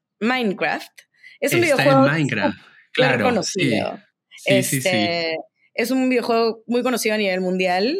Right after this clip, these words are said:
Speaker 1: Eh, es, de hecho, el, después de Tetris, es como el
Speaker 2: Sí.
Speaker 1: videojuego más, eh, bajado en, en el mundo. Entonces, para mí ha sido todo un reto,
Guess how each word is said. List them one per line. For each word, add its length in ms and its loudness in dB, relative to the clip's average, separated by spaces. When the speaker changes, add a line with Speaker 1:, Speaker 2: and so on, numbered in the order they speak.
Speaker 1:
Eh, 840 0
es, 220 -2
de 160 -2
hecho, 720 0
el, 440 -6
después 320 -2
de 120 0
Tetris, 680 -4
es 400 -4
como 580 -4
el 200 0
Speaker 2:
Sí. 40 -4
Speaker 1:
videojuego 540 -2
más, 540 -4
eh, 480 -2
bajado 840 -2
en, 460 -4
en 520 -14
el 100 -6
mundo. 420 -2
Entonces, 960 -2
para 220 0
mí 200 0
ha 100 -2
sido 440 -2
todo 160 0
un 180 0
reto, 840 -2